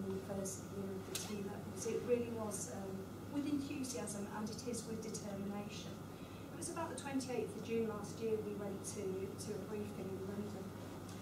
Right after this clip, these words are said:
and, uh, since then I've been working very, very closely with the E F S A. I meet with them half-termly. I have a massive, uh, you're involved as well, a massive implementation plan, which, uh, I have to say is quite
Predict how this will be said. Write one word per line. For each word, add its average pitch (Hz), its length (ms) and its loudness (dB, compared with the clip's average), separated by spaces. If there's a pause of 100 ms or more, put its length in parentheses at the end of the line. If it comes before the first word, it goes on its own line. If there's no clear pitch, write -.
(140)
and, 214 160 2
uh, 202 240 0
since - 360 0
then 214 180 0
I've 202 160 0
been 202 140 0
working 214 320 0
very, 208 240 0
very 202 180 -2 (140)
closely 214 400 0
with 202 160 0
the - 80 -2 (100)
E 214 40 0 (100)
F 196 220 -4
S - 200 -2
A. 196 60 0
I 196 160 -2
meet 226 240 0
with 220 160 0
them 208 160 0 (320)
half-termly. 208 800 0 (520)
I 214 60 0
have 240 200 -2
a 233 180 0
massive, 240 460 4 (200)
uh, 196 200 0 (160)
you're 220 160 4
involved 202 440 4
as 196 120 2
well, 208 240 4 (340)
a 208 60 4
massive 240 560 4
implementation 214 960 0
plan, 196 480 4 (240)
which, - 320 -2
uh, 208 80 -2
I - 480 -2
have - 140 -4
to - 60 -6
say - 180 -2
is 240 100 0 (120)
quite 220 120 -2